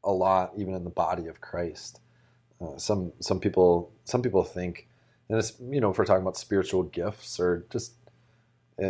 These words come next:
in, in general, your talents or your abilities, your experience, what you can contribute,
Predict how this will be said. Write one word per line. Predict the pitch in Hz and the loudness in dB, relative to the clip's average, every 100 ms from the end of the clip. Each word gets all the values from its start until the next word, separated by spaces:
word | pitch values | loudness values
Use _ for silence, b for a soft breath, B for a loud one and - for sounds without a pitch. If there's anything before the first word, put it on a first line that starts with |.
| 85 | -2
in, | 110 107 | -4 -4
in | 104 98 | -2 0
general, | 95 107 101 | 2 4 4
your | 87 85 | 2 -2
talents | - 87 101 87 80 - | -4 -2 0 0 -4 -4
or | 87 | 0
your | 87 | 2
abilities, | 87 82 87 95 95 87 78 78 | 0 0 -2 2 2 0 -10 -6
your | 87 | -4
experience, | 85 - - 92 82 - | -4 -8 -2 -2 -2 -4
what | 90 | -4
you | 90 | -4
can | 87 90 | -4 -6
contribute, | - 87 - 98 90 85 80 | -8 -10 0 2 2 0 -8